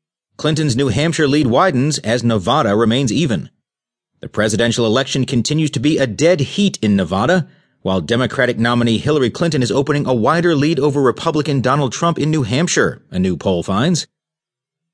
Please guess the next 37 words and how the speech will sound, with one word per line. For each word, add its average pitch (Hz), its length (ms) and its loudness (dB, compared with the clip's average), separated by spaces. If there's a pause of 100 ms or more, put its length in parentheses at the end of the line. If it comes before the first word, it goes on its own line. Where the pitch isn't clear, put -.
(160)
A 127 160 0
T 135 180 -2
and 123 140 0
T 151 220 -2
Time 143 300 -2
Warner 170 260 2
reaction 131 480 0
shows 147 400 2
presidency's 135 880 0
growing 139 480 2
reach. 110 440 -4 (760)
As 110 160 0
reaction 135 480 0
to 131 80 -4
the 127 140 -2
A 151 160 0
T 143 220 -2
and 123 120 0
T 147 220 -2
Time 139 320 -2
Warner 147 340 2
deal 98 260 0
shows, 170 420 0 (340)
American 117 480 2
companies 123 640 0
should 196 260 -2
get 180 140 2
used 175 260 0
to 143 140 2
a 123 40 2
more 147 320 4
pervasive 139 720 0
federal 135 380 2
presence 156 420 -2
in 92 100 2
their 82 120 -2
lives, 98 400 -2